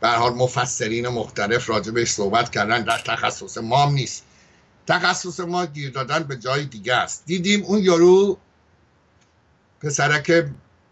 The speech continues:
مفلوک مریش مزدور، مشکوک به مزدوری است،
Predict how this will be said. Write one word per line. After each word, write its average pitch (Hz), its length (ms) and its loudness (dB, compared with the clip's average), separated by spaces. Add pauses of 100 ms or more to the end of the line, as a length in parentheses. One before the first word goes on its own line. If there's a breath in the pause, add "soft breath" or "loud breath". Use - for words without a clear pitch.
(300)
مفلوک 143 840 -4
مریش 139 1000 0
مزدور، 131 920 -4
مشکوک 131 640 -4
به 127 120 -2
مزدوری 120 640 -2
است، 160 640 0